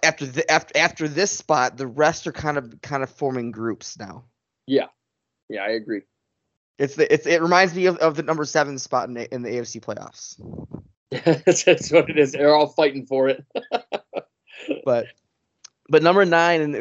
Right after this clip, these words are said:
Speaker 1: this is a pretty consistent num-, the rest are, were relatively consistent. Number nine, Mac Jones.
Speaker 2: Yeah. Um, Jones,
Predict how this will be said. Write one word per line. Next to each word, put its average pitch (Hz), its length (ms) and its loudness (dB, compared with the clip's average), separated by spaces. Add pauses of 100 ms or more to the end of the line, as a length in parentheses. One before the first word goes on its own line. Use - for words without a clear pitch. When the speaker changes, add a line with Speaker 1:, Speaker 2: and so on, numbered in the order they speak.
(120)
Speaker 1:
this 160 120 -2
is - 60 -10
a 175 80 -2
pretty 156 180 -4
consistent - 760 -8
num-, 131 240 -2
the 127 180 0
rest 170 220 4
are, 175 80 0
were 143 180 -2
relatively 139 480 0
consistent. 113 520 -12
Number 160 180 -2
nine, 151 240 2
Mac 123 180 -4
Jones. - 400 -14 (1000)
Speaker 2:
Yeah. 107 240 -2 (340)
Um, 131 480 2 (360)
Jones, 185 540 6